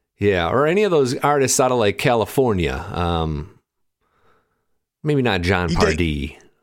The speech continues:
Speaker 1: but
Speaker 2: you think Joe Nichols has a Lambo?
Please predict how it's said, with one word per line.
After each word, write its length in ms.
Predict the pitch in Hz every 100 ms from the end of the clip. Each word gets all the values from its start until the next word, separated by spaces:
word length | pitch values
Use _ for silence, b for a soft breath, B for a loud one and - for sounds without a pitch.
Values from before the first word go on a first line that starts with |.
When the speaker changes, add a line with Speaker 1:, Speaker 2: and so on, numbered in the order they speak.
| _ _ _ -
Speaker 1:
but 240 | 76 71
Speaker 2:
you 40 | 165
think 180 | 180 127
Joe 220 | 165 180
Nichols 680 | 139 135 160 202 214 226 -
has 240 | 208 185
a 60 | 214
Lambo? 760 | 208 214 226 220 247 262 233